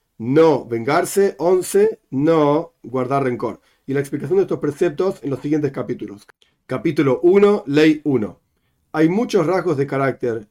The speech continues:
para, en cada persona, y esta persona es diferente de la otra persona en forma muy extrema. Hay personas que son muy irascibles, se enojan muy rápido, con-, se enojan constantemente. Y hay personas cuya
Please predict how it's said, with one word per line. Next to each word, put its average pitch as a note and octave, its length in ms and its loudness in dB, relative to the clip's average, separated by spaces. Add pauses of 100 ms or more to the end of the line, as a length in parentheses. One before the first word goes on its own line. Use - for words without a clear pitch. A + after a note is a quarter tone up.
para, C#3 320 -6
en C#3 120 -4
cada D3+ 200 0
persona, B2 380 -6
y C3+ 140 0
esta G#3+ 240 0
persona F#3+ 580 0
es F3 160 0
diferente D#3 480 0
de C3+ 80 -2
la D3+ 100 0
otra D3 160 -2
persona F3 640 -2
en F#3 160 -4
forma G3+ 400 0
muy G3 220 0
extrema. C3+ 680 -4 (600)
Hay F#3 160 4
personas D3 640 0
que C#3 140 -8
son C#3 420 0
muy F#3+ 220 2
irascibles, D3 540 0
se - 80 -6
enojan D#3 280 -2
muy D3 160 2
rápido, C3+ 580 -2
con-, - 200 -10
se D#3 120 -8
enojan F#3 300 -2
constantemente. G3+ 760 0 (440)
Y D3 80 -2
hay F3 120 6
personas D3 840 0
cuya C#3 680 -4